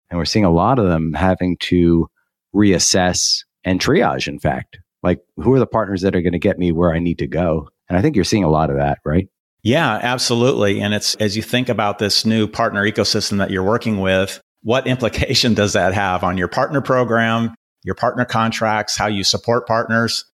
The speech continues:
Speaker 2: And it, you know, infiltrates throughout your entire organization,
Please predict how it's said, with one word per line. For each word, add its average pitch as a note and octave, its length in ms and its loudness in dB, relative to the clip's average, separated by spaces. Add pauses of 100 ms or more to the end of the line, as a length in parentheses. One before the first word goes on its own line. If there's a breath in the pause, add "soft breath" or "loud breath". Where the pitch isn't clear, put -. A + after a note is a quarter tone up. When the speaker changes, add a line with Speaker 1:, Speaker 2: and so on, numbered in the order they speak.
(120)
Speaker 2:
And G#2 160 2
it, G2 160 -2 (260)
you A2 120 -2
know, G2 120 0
infiltrates C3 560 0
throughout A2 320 0
your G2 100 -4
entire G#2 360 -2
organization, F2+ 920 -2